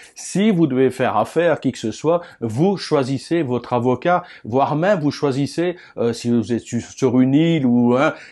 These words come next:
euh, vous choisissez votre avocat, même qui est en dehors, euh, de votre juridiction, parce que, enfin de la juridiction, façon de parler, mais essayez de trouver quelqu'un, parce qu'il va vous conseiller un avocat,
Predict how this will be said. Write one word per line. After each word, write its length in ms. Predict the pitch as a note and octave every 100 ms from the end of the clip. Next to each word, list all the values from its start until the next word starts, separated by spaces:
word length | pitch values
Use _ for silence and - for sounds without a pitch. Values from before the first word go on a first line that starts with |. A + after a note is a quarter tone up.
| -
euh, 100 | C3+
vous 200 | B2+ F#3
choisissez 580 | - E3 D3+ C#3+ F#3 F3
votre 460 | G#2 D3+ G3+ -
avocat, 420 | D3+ C#3 C#3 E3
même 260 | E3 D3+ D3
qui 120 | -
est 160 | C3 D3
en 100 | C3+
dehors, 540 | A#2 D3+ D#3 D3+ C3
euh, 280 | A#2+ A#2+ A2 - - -
de 100 | C3+
votre 240 | C3 C#3+
juridiction, 720 | A2+ A2+ A2+ A2+ - D#3+ G3
parce 220 | F#3 G2 -
que, 320 | A2 A2 G#2
enfin 160 | G#2
de 100 | A2
la 80 | G#2
juridiction, 600 | G#2+ A2+ A2+ A2 - C3 - -
façon 340 | - B2 -
de 80 | B2
parler, 400 | A#2+ G2+ C3 D#3 D3+ - -
mais 140 | A#2+
essayez 240 | A#2 D#3+
de 60 | D#3+
trouver 340 | - C3 C3+
quelqu'un, 400 | B2 B2 A#2+ D#3+
parce 160 | D3+ -
qu'il 100 | B2
va 120 | A#2
vous 160 | B2 D#3
conseiller 400 | D#3 C#3 C#3+ C#3
un 140 | B2+
avocat, 540 | A#2+ A#2 A2+ - D3+